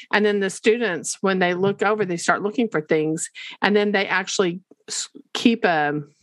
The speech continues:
a list of possibilities, uh, people who are, who are, uh, actually accepting work from students. It could be, uh, competitions. It could be,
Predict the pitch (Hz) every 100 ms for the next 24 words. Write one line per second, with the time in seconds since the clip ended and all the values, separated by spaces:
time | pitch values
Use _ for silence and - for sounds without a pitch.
0 | _ _ - _ _ _ _ _ _ -
1 | 190 185 190 269 - - - - 180 214
2 | 202 196 175 - 180 180 180 - - -
3 | - - - - - 170 160 - - 220
4 | 208 185 190 165 151 - 151 208 190 175
5 | 156 147 147 - _ _ _ _ 175 170
6 | 143 - - 196 - 214 180 - - 190
7 | - 175 175 180 170 - - 202 196 -
8 | 170 143 117 - 170 220 185 180 165 160
9 | - - - _ _ - 165 165 147 127
10 | - _ - - 190 190 - 226 - 156
11 | 147 156 - 233 196 196 170 160 151